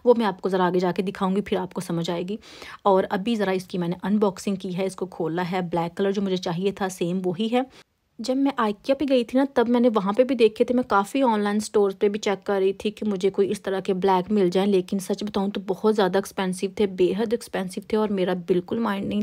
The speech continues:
था कि मैंने इतने एक्सपेंसिव लेने हैं, तो फिर मुझे ये सस्ते भी लगे काफ़ी और जैसे मुझे चाहिए थे वैसे ये मिल गए। अच्छा, इनको सेट करना मेरी ही ड्यूटी होती है, हस्बैंड इनको सेट कभी भी नहीं करते, क्योंकि उनसे हमेशा काम ख़राब हो जाता है।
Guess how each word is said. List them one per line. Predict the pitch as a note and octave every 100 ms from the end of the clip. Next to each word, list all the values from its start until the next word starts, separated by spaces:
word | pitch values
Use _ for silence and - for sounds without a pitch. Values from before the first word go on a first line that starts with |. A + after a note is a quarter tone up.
| G#3
था | G3+
कि | G3+
मैंने | G3 -
इतने | F#3 G3+
एक्सपेंसिव | F#3+ - F#3+ F3+ F#3+
लेने | F#3 E3+ F3
हैं, | G3+ G#3+ - - - - -
तो | A3
फिर | A3+ A#3
मुझे | A#3 G3 G3+ G#3
ये | G3+ G3
सस्ते | G3+ F3 - F3+
भी | A#3+
लगे | A#3+ A#3
काफ़ी | A#3 G3 F#3 A#3+ C#4+ - - -
और | G3 F#3+
जैसे | G3 F#3 A#3
मुझे | A3+ G#3
चाहिए | F3+ F3+ F#3+ F#3+
थे |
वैसे | F#3 E3 -
ये | F#3
मिल | E3+ D#3+
गए। | - - - _ _ -
अच्छा, | G#3+ - A#3
इनको | A#3 G#3+ A#3
सेट | G#3+ F#3+ -
करना | G3 F3+ F#3
मेरी | F3+ E3+
ही | F#3 G#3+
ड्यूटी | F#3 F#3+ E3+
होती | F3+ F#3+ F#3 F3+
है, |
हस्बैंड | F#3 F3+ E3+
इनको | F3 F3
सेट | F3+ E3+ -
कभी | F3+ F3+
भी | F#3
नहीं | F3+ G3
करते, | G3 F3+ -
क्योंकि | F3+ F#3 F3 F#3+
उनसे | F3+ F3 F#3
हमेशा | F#3 F#3 -
काम | G3 F#3+ F3+
ख़राब | F#3 F3 F3
हो | F#3+
जाता | F#3 F3+
है। | F3+